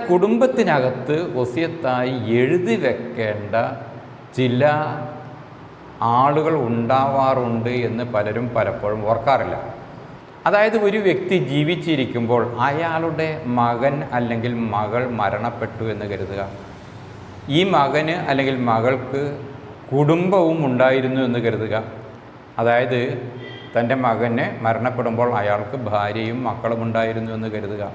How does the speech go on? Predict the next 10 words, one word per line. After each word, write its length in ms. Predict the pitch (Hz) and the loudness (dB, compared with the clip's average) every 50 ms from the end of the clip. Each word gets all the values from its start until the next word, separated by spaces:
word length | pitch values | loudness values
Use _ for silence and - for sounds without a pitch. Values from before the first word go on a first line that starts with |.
| - - - - - - - - - - - - - 170 160 | -12 -16 -16 -18 -18 -18 -20 -20 -20 -20 -12 -6 -4 -4 -4
ഇത്തരം 380 | 165 170 214 202 202 202 208 208 202 - 170 | -2 0 2 2 2 2 0 -2 -2 0 0
സന്ദർഭങ്ങളിൽ 840 | 143 139 139 147 143 131 120 135 131 123 117 110 110 117 113 110 90 - - - - - - - - - - - - - - - - - - - - - - - - - - - - - - - - - 127 135 139 | 0 2 2 0 0 0 0 -2 -2 0 0 2 2 2 2 0 -2 -6 -8 -10 -12 -12 -14 -14 -14 -14 -14 -14 -16 -16 -18 -18 -18 -18 -18 -18 -18 -18 -18 -18 -18 -20 -20 -20 -20 -20 -20 -18 -10 -6 0 2 4
മകൻ്റെ 460 | 139 151 151 170 170 175 170 170 175 170 170 - | 4 4 4 2 2 2 0 0 -2 -2 0 0
കുടുംബത്തിൻ്റെ 680 | 131 127 131 127 - 143 143 127 - 135 135 131 135 120 110 | 2 4 4 4 4 2 0 0 0 -2 0 0 0 0 0
പേരിൽ 260 | 117 117 117 117 110 113 110 107 | 0 0 0 0 0 0 0 0
അതല്ലെങ്കിൽ 340 | 117 117 127 120 120 127 120 120 113 | 0 0 0 0 0 0 0 2 2
മകൻ്റെ 300 | 113 110 117 117 120 123 117 117 107 107 | 2 2 0 0 0 0 0 0 0 0
മക്കളുടെ 440 | 107 110 - 135 131 131 127 123 104 107 | -2 -2 -2 -2 0 2 2 0 0 0
പേരിൽ 240 | 104 101 95 95 85 80 - - 113 | -2 -2 -2 -4 -6 -8 -10 -8 -8
അതുപോലെ 420 | 110 101 110 123 120 113 120 | -6 -4 -2 -2 0 0 0